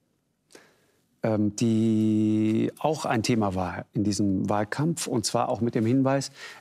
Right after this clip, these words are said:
wieso verhandeln wir sowas nicht als Gesellschaft? Wieso reden wir nicht darüber? Sagt die einfach an. Schlechte politische Kommunikation, könnte man sagen. Welchen Sinn hat das? Welcher Logik folgt das? Warum diese Mittelstreckenraketen,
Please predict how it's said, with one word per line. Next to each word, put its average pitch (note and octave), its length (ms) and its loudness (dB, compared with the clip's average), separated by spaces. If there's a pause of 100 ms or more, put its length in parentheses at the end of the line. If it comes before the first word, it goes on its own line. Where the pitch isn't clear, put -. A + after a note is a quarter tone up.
wieso B2 300 2
verhandeln C3+ 480 0
wir A2 100 0
sowas F2+ 320 -4
nicht - 220 -6
als G2 220 -6
Gesellschaft? A2+ 580 -2
Wieso A2+ 180 0
reden D3 380 2
wir A#2 100 -2
nicht G#2+ 340 -6
darüber? G2+ 460 -4
Sagt C3 320 -2
die C#3+ 100 4
einfach C3 460 -2
an. C#3 240 0 (260)
Schlechte B2+ 440 0
politische C3 480 2
Kommunikation, C3+ 760 0
könnte G#2+ 220 -2
man A#2+ 160 0
sagen. A#2+ 240 0 (800)
Welchen C3 320 2
Sinn D#3 180 2
hat A#2+ 120 -2
das? G#2 120 0
Welcher B2+ 240 2
Logik C#3 340 2
folgt A2+ 220 -2
das? G#2 160 -2
Warum C3 320 2
diese C3+ 220 2
Mittelstreckenraketen, A#2 1120 -4